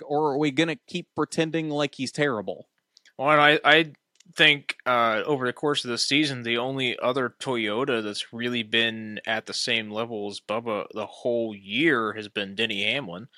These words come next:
Speaker 1: Mm-hmm.
Speaker 2: Um, Christopher Bell's had his moments, Tyler Reddick's had his moments, but Bubba's been at or near the front most of the season, and I don't think you can really find anybody else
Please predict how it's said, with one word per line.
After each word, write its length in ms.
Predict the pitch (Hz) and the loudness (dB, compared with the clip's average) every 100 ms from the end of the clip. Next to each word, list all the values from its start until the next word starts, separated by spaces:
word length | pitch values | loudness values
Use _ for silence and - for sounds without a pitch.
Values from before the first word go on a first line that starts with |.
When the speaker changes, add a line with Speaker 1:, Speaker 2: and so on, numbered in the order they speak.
| - - 107 | -20 -16 -10
Speaker 1:
Mm-hmm. 360 | 107 110 113 | -8 -6 -4
Speaker 2:
Um, 440 | 120 101 95 87 85 - | -4 -4 -6 -8 -14 -4
Christopher 320 | 131 - - | -2 -2 -2
Bell's 380 | 113 117 120 120 | 2 2 2 0
had 140 | 113 | 0
his 140 | 110 110 | 0 -6
moments, 520 | 110 110 110 107 - | -6 -6 -6 -4 -2
Tyler 240 | 101 95 | -2 -4
Reddick's 320 | 95 127 123 | -2 -2 -2
had 120 | 123 107 | -2 -4
his 120 | 107 | -4
moments, 400 | 117 113 110 107 | -8 -6 -6 -8
but 340 | - 104 - - | -4 -6 -4 -2
Bubba's 440 | 120 143 123 107 | -2 -2 -4 -4
been 640 | - 123 117 117 113 110 - _ - | -2 -2 -2 -8 -12 -14 -16 _ -4
at 220 | 113 135 | 0 0
or 220 | 110 127 120 | -2 -6 -4
near 240 | 123 143 | -4 -4
the 100 | 120 | -4
front 400 | - 143 147 - - - | -4 -2 0 -2 -8 -20
most 540 | 107 110 117 156 - | -18 -6 -4 -2 -2
of 80 | 131 | -4
the 100 | 127 | -2
season, 420 | - 151 147 113 | 0 0 -4 -8
and 140 | 104 | -4
I 80 | 113 | -2
don't 220 | 123 101 | -2 -4
think 200 | 131 127 | -8 -6
you 80 | 127 | -8
can 200 | 120 117 | -6 -6
really 240 | 113 117 113 | -4 -4 -2
find 280 | 107 113 | -2 -2
anybody 400 | 113 110 110 107 | -2 -4 -4 -2
else 240 | 104 104 | -2 -2